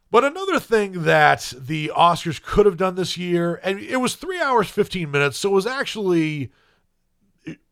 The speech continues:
more concise than it was in previous years, because one common complaint about the Oscar telecast is that it runs too long, usually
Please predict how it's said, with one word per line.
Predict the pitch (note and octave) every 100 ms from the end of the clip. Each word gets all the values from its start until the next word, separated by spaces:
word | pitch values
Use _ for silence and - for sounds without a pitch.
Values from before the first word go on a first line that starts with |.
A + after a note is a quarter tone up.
| _ -
more | F3+ A#3 A#3 A3 G#3 G3+ F#3+
concise | - F3+ - F#3+ F3 D#3
than | F3
it | C#3+
was | C3 C#3 C3+
in | B2+
previous | - D#3+ B2+ A#2 -
years, | A2 G2+ G#2
because | G#2+ B2 A2
one | C#3+ F#3 F3+ F3 E3 - _ _ _
common | - A#3 C4 A3 F3
complaint | F3 D3 D#3+ C3+ B2+
about | A#2+ B2+ A#2 A2+ G#2+ - _ _ _
the | D3
Oscar | D#3 D3 D3
telecast | - C#3+ B2+ C#3 B2+ A2
is | A#2+
that | B2 A#2+
it |
runs | A2+ B2 A#2+ -
too | B2+ G#2+
long, | A#2 A#2+ E2 D#2
usually | F2+ E3+ F#3+ D3 C3 B2+ A#2+ A2+